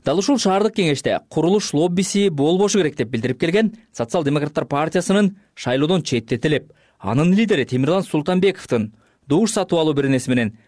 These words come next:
кармалганы бул шайлоону кызыткан окуялардын бири болду. Султанбеков тергөө абагынан кат жазып, анда Атайын кызматтын төрагасы Камчыбек Ташиевке Жаңы күч партиясы жана анын башчысы Кубанычбек Коңгантиев боюнча кайрылган. Коңгантиев уулу Таймурастын өкүл атасы экенине карабай,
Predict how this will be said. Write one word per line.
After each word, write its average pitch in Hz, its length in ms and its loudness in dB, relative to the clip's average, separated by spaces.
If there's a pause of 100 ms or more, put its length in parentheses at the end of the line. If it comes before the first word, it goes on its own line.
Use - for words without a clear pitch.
(200)
кармалганы 175 520 2
бул 170 280 2
шайлоону 139 460 2 (120)
кызыткан 196 560 -2 (240)
окуялардын 127 580 0
бири 139 160 2
болду. 104 260 -2 (320)
Султанбеков 143 640 0
тергөө 196 460 2
абагынан 123 320 0
кат 180 280 -4
жазып, 120 300 -2 (340)
анда 135 300 0
Атайын 147 240 0
кызматтын 131 320 -2
төрагасы 160 320 0
Камчыбек 147 400 -2
Ташиевке 131 640 -2 (340)
Жаңы 131 280 0
күч 180 120 -4
партиясы 160 540 -2
жана 131 260 0
анын 147 240 2
башчысы 190 380 0
Кубанычбек 156 560 -2
Коңгантиев 190 540 0
боюнча 120 340 0
кайрылган. 107 400 -2 (320)
Коңгантиев 156 680 0 (220)
уулу 185 440 4
Таймурастын 160 680 -2
өкүл 165 340 2
атасы 139 260 -2
экенине 127 260 0
карабай, 143 360 0